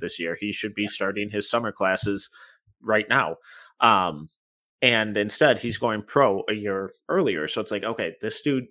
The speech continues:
Speaker 1: yes, I know he looks like he's twenty-eight and just a physical freak, but he's eighteen and a physical freak." Um, from an athletic standpoint, it's hard to find guys like that. And that, that gives him just such a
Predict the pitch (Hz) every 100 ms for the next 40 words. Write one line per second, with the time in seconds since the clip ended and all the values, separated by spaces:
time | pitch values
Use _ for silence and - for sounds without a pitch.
0 | - 127 123 110 110 110 117 113 110 -
1 | 104 - 104 95 - _ _ _ _ -
2 | - 135 131 110 107 104 - - 104 104
3 | 98 98 107 - - 90 - 110 131 123
4 | - 87 90 127 - 104 101 - - 104
5 | 101 120 127 107 104 95 107 - 95 92
6 | 73 - 90 90 80 - 69 92 - -
7 | - - - 98 90 73 78 - _ -
8 | 117 107 101 - 123 151 - - 95 95
9 | 104 95 98 - 143 139 120 113 104 95
10 | 92 92 - - - _ - 87 82 -
11 | 64 - _ _ 107 101 92 92 107 113
12 | - 117 131 123 127 110 98 - 113 104
13 | 95